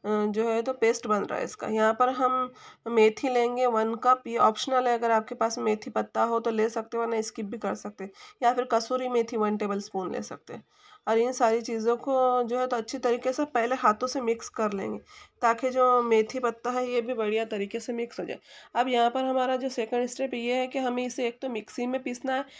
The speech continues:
या तो फिर फूड प्रोसेसर अगर आपके पास में हो, तो आप उसमें भी इसे पीस सकते हैं। तो अगर मिक्सी हो, तो मिक्सी में बहुत ही अच्छी तरीके से सारी चीज़ें पीसे जाएंगी।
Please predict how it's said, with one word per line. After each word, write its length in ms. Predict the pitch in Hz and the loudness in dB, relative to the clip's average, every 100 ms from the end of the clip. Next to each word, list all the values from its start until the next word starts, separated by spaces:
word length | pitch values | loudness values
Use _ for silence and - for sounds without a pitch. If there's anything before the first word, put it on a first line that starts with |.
| - - | -20 -2
या 120 | 240 | 0
तो 100 | 240 | 2
फिर 140 | 262 262 | 0 -4
फूड 300 | - 240 240 | -2 -4 -2
प्रोसेसर 440 | 233 240 247 254 | -4 -2 -2 2
अगर 240 | 247 233 233 | 2 4 4
आपके 280 | 220 247 | 2 0
पास 340 | 247 233 233 254 | 0 2 2 -2
में 120 | 247 | -2
हो, 140 | 254 | -2
तो 120 | 262 233 | 0 0
आप 160 | 233 220 | 0 -2
उसमें 320 | 214 233 240 | -6 -4 -2
भी 100 | 240 | -4
इसे 200 | 233 320 | -4 -8
पीस 320 | - 226 220 | -6 -10 -6
सकते 340 | - 202 - | -10 -10 -10
हैं। 200 | - - _ _ - - - - | -8 -8 _ _ -20 -20 -20 -2
तो 80 | 233 | 4
अगर 280 | 214 220 233 | 4 4 0
मिक्सी 340 | 226 - 262 | -2 -4 -2
हो, 60 | 262 | -2
तो 100 | 254 | -2
मिक्सी 280 | 240 - | -6 -4
में 140 | 269 247 | -4 -2
बहुत 260 | 226 233 | -2 0
ही 60 | 247 | -2
अच्छी 180 | 240 233 | -4 -4
तरीके 340 | 226 220 247 | -2 -2 -4
से 60 | 240 | -6
सारी 320 | - 214 214 | 0 0 0
चीज़ें 300 | 214 220 269 - | -6 -6 -6 -8
पीसे 300 | 214 214 233 | -10 -6 -4
जाएंगी। 420 | 202 202 208 - | -2 -2 -2 -8